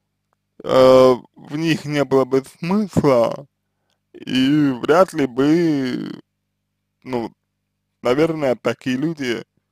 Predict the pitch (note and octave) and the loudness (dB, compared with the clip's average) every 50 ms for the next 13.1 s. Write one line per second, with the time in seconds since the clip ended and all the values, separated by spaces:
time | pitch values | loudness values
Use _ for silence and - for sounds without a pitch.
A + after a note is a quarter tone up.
0 | _ _ _ _ _ _ - - B2 - C3 B2+ B2+ C3 C#3 C#3 C#3+ C3+ B2 A#2 | _ _ _ _ _ _ -4 -2 0 0 0 0 2 2 2 2 2 2 2 4
1 | G#2+ - A#2+ A#2+ A#2+ - C3 B2 A#2 G#2+ B2 A#2 C3 D3+ E3+ G3+ A#3+ A#3+ G#3+ G3+ | 4 4 4 4 0 0 -2 -4 -2 -2 -2 0 2 2 4 4 2 2 2 2
2 | F#3 F3 E3 E3 D#3+ E3 D#3+ D3+ C#3+ D3+ D3+ D#3 D#3 D3+ D3+ D#3 D3 - _ _ | 0 0 0 0 2 2 2 2 0 -2 0 2 4 4 4 4 2 -2 _ _
3 | _ _ _ - - C3 C#3+ D3 C#3+ C#3 C#3 C3+ C3+ C3 B2 A#2+ - - C3+ C3+ | _ _ _ -10 -8 -6 -6 -2 0 0 0 4 6 6 4 4 2 -4 -6 -6
4 | B2+ B2 - - - - - C3+ B2+ B2+ B2 B2 A#2+ - - E3+ F3+ - F#3 C#3+ | -6 -8 -10 -14 -16 -8 -2 0 2 2 2 2 0 0 -2 -2 -2 0 0 0
5 | A2+ - - - - - _ _ _ _ _ _ _ _ _ _ _ _ _ _ | -2 -2 -8 -16 -20 -20 _ _ _ _ _ _ _ _ _ _ _ _ _ _
6 | _ _ _ _ _ _ _ _ _ _ _ _ _ _ _ - - - C#3 D#3+ | _ _ _ _ _ _ _ _ _ _ _ _ _ _ _ -14 -8 -4 -2 -2
7 | E3+ D#3 - - - - _ _ _ _ _ _ _ _ _ _ _ _ _ _ | -2 -2 -4 -8 -20 -20 _ _ _ _ _ _ _ _ _ _ _ _ _ _
8 | _ _ _ _ _ _ _ _ _ _ - - - C3+ C#3+ D#3 E3 D#3+ F3+ E3+ | _ _ _ _ _ _ _ _ _ _ -12 -2 4 4 6 6 6 4 0 0
9 | E3 D#3+ D#3+ D#3 D3+ D3 - - - F3+ F3 - F3 C#3+ C3+ D3 D#3+ D#3+ - - | 2 2 4 4 2 0 -2 -2 -4 -2 0 0 0 0 0 0 -2 -2 -2 -4
10 | - - A#3+ B3+ C4+ B3+ - - - D3+ - - D#3+ D#3+ D#3+ E3 E3 D#3+ B2+ - | -6 -2 0 0 0 -2 -4 -4 -2 -2 0 0 2 2 4 6 4 4 4 0
11 | - _ _ _ _ _ _ _ _ _ _ _ _ _ _ - - D3 C#3 - | -10 _ _ _ _ _ _ _ _ _ _ _ _ _ _ -10 -8 -8 -6 -4
12 | D#3 E3 F3 F3+ D3+ A2+ - - - E3+ F#3+ G3+ F3 D3+ C3 A2 - - C#3 B2 | -4 -4 -2 -2 -2 -4 -4 0 2 4 4 4 2 0 -8 -12 -10 -6 -6 -6
13 | - | -6